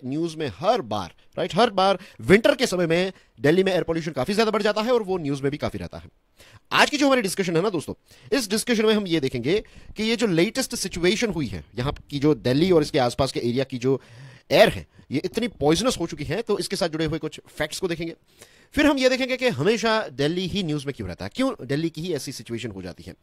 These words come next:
इसी के साथ ज्योग्राफी के साथ जुड़ी हुई एक बात है, जो हवाएं हैं, उनकी जो दिशा है, उसका क्या रोल है, विंटर, अ, जो डिस्टर्बेंस रहता है, इसको हम समझ-, वेस्टर्न डिस्टर्बेंस, अ, इसका जो रोल रहता है, इसको हम समझने वाले हैं। अ, दिल्ली के जो पॉल्यूशन में अलग-अलग सोर्सेज का जो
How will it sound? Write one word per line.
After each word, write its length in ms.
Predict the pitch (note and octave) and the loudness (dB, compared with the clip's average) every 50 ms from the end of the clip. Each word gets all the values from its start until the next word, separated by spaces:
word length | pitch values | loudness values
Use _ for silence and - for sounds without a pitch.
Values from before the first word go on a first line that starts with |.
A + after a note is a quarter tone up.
| _ _ - _ _ _ _ - | _ _ -20 _ _ _ _ -8
इसी 100 | F#3+ A#3+ | -6 -4
के 60 | B3+ | 0
साथ 300 | B3+ B3+ B3+ B3+ - - | 2 2 2 0 -2 -10
ज्योग्राफी 460 | B2+ A#2 C3+ F#3 A3+ A#3+ A3+ A#3+ - A#3 | -8 0 4 4 6 6 6 2 2 0
के 80 | A3 | -2
साथ 120 | G#3+ A3 G3+ | -2 -2 -2
जुड़ी 200 | E3+ G3+ G3 G3 | -2 -6 -6 -6
हुई 200 | F#3 G3 G3 F#3 | -6 -6 -4 -4
एक 140 | F3+ D#3+ | -4 -2
बात 220 | C3+ C3+ C3+ C3+ - | -2 -2 -2 -2 -4
है, 180 | D3 C#3+ G#2+ - _ _ _ _ _ - | -8 -10 -10 -14 _ _ _ _ _ -2
जो 180 | - D#3+ F3 | 0 2 2
हवाएं 400 | E3+ - G#2 A#2 C3 D3+ F#3 G#3+ | 2 0 2 4 6 8 8 6
हैं, 180 | F3+ C#3 F#2+ D#2 | 4 2 -2 -6
उनकी 260 | - C3 C#3+ - D#3+ | -8 -8 -8 -8 -6
जो 120 | C#3 D3 C#3 | -6 -6 -6
दिशा 360 | G#2 F2 A2 B2+ - B3+ A3 | -4 -6 -4 2 4 4 4
है, 180 | A2+ F#2+ F#2+ - _ _ _ - - | 4 0 -8 -16 _ _ _ -12 -10
उसका 200 | D3 D#3 - G3 | -8 -4 -4 -4
क्या 160 | - E3+ E3 | 0 2 2
रोल 260 | D#3+ C#3 C3+ D#3 D#3 C3+ - | 4 8 8 8 6 6 2
है, 140 | C#3 C#3 | -2 -4
विंटर, 320 | C3+ B2+ C3+ C#3 - D3+ C3+ A#2+ - - | -2 -4 -6 -6 -8 -10 -10 -10 -8 -8
अ, 80 | A2+ | -4
जो 240 | A2 A#2 C3 B2 A#2 - - - - - | -2 0 0 0 -2 -4 -12 -20 -8 -4
डिस्टर्बेंस 380 | C#3 D#3 - G3+ F3+ F3+ C#3+ | -4 0 0 2 2 2 0
रहता 200 | - A#2 G#2+ - | 0 -2 -4 -4
है, 100 | F#2+ G2+ | -8 -8
इसको 180 | G#2+ A#2+ - D#3+ | -10 -6 -4 -4
हम 120 | C3+ C#3+ | -4 -4
समझ-, 260 | B2+ - B2 A#2+ B2+ - | -6 -8 -8 -8 -6 -4
वेस्टर्न 300 | A#2+ A#2 D#3+ - G3 F3 | -2 -2 -2 -2 -2 -4
डिस्टर्बेंस, 400 | C#3+ - - - G3 G#2 - G#2 | -4 -4 -2 -4 -4 -4 -4 -6
अ, 220 | G2+ G2+ F2+ F2+ | -8 -8 -8 -10
इसका 240 | G#2 A#2 - - C#3+ | -12 -6 0 0 2
जो 140 | C3 C#3 C3+ | 4 4 4
रोल 160 | B2 B2+ C3 | 4 4 2
रहता 200 | A#2+ A#2+ A#2 B2 | 0 -2 -4 -4
है, 40 | A#2+ | -6
इसको 160 | A2 - - | -6 -6 -6
हम 100 | B2+ C3+ | -6 -6
समझने 280 | B2 B2 B2 B2 A#2+ A#2+ | -8 -8 -8 -6 -4 -4
वाले 140 | A#2 A#2+ A#2+ | -4 -4 -4
हैं। 100 | C#3 - - _ _ - _ _ - - - - - | -6 -10 -12 _ _ -20 _ _ -20 -20 -20 -6 -2
अ, 160 | - C3 C3+ | 0 0 0
दिल्ली 380 | B2+ A#2 A#2 D3+ E3+ G3 A3 A#3 | 0 2 4 4 6 6 2 0
के 380 | - _ - F#3+ F#3 F#3+ F#3+ | -4 _ -2 0 0 0 0
जो 160 | E3 D#3+ E3+ | 0 -2 -4
पॉल्यूशन 480 | D#3 - C#3+ C#3 D3+ F3+ F#3 - - E3+ | -2 0 -2 0 0 -2 -4 -6 -6 -4
में 160 | E3+ D#3+ E3 | -2 0 0
अलग-अलग 360 | - B2+ C#3 D3 C#3+ C#3+ D3+ | 2 2 2 2 2 0 -2
सोर्सेज 380 | - - - C#3 D3 - G3 F3+ | -2 -4 -4 -4 -2 -2 -4 -4
का 120 | - F3 | -4 -4
जो 220 | D3 D3+ D#3 D3+ | -2 -2 -4 -4